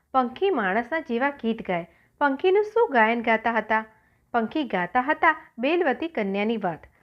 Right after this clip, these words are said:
રાજકુંવરે કેવી રીતે રાક્ષસોના ઝાડ ઉપરથી બેલ ફળ લીધું,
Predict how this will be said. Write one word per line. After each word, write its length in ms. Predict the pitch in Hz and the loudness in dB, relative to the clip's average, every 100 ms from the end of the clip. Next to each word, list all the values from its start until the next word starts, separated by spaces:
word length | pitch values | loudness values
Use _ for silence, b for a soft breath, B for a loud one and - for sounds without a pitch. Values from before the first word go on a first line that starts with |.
| b b - | b b -2
રાજકુંવરે 640 | 220 339 - 285 269 311 | 0 0 0 0 2 2
કેવી 280 | 311 320 359 | -2 -2 0
રીતે 240 | 339 339 | 0 -2
રાક્ષસોના 560 | 262 202 - 254 285 302 | -2 -2 -8 -6 -4 -4
ઝાડ 280 | 214 202 226 | -2 -2 -2
ઉપરથી 340 | 226 262 320 | -2 -4 -4
બેલ 360 | 247 208 247 302 | 0 2 2 2
ફળ 280 | - 262 285 | 2 0 0
લીધું, 500 | 233 226 294 220 | -2 0 0 -2